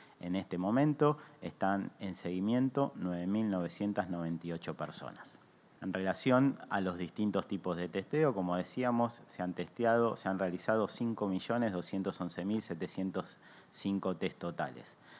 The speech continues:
En las unidades febriles de urgencia, que están destinados para los pacientes sintomáticos, que están en los portales de los hospitales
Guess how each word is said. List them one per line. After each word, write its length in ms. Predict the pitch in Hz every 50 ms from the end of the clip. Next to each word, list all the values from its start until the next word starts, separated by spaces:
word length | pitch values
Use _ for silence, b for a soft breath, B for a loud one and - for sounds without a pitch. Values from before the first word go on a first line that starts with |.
| B B
En 100 | - 95
las 200 | 90 85 - -
unidades 340 | 98 98 104 107 110 110 107
febriles 400 | - 95 95 92 101 92 87 90
de 100 | 92 92
urgencia, 520 | 92 - - 143 156 151 - - 95 87
que 60 | - 87
están 260 | - - 95 92 87
destinados 460 | 85 - - 92 92 101 101 95 87
para 200 | - 95 90 85
los 140 | 85 82 82
pacientes 480 | - 92 87 - - 98 95 92 90
sintomáticos, 840 | - - 87 87 85 98 110 127 135 131 - 117 - - 113 - - B B B B B B
que 80 | -
están 240 | - - - 98 95
en 100 | 90 87
los 140 | 85 87 87
portales 600 | - - - 90 90 - - 98 95 95 92 85
de 100 | 90 87
los 200 | 85 82 - -
hospitales 640 | - - - 90 85 - 98 92 92 95 92 -